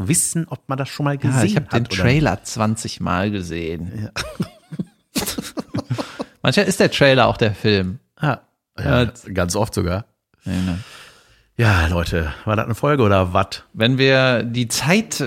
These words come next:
Speaker 2: die wir immer machen, gemacht
Speaker 1: Ja.
Speaker 2: haben, dann ja.
Speaker 1: Dann war das ein Völgelchen, ein schöner, äh, Anfang mit, äh, Folge zweihundertsiebenundvierzig nach der Osterpause. Und jetzt gehen wir in die Sommerpause. Tschö.
Speaker 2: Okay, tschö.
Speaker 1: Was wolltest du sagen? So.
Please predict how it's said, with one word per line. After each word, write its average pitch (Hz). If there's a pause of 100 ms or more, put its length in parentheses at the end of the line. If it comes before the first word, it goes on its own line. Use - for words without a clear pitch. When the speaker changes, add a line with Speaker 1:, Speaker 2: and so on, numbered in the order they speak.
Speaker 2:
die 110
wir 104
immer 120
machen, 131
gemacht 117
Speaker 1:
Ja. 165
Speaker 2:
haben, 175
dann 160
ja. 151 (120)
Speaker 1:
Dann 90
war 107
das 117
ein 117
Völgelchen, 117
ein 104
schöner, 120
äh, 110
Anfang 101
mit, 92 (120)
äh, 92
Folge 80
zweihundertsiebenundvierzig 104
nach 104
der 98
Osterpause. 82 (960)
Und 78
jetzt -
gehen 131
wir 147
in 151
die 143
Sommerpause. 123
Tschö. - (640)
Speaker 2:
Okay, 190
tschö. 214
Speaker 1:
Was 135
wolltest 135
du 135
sagen? 160 (440)
So. -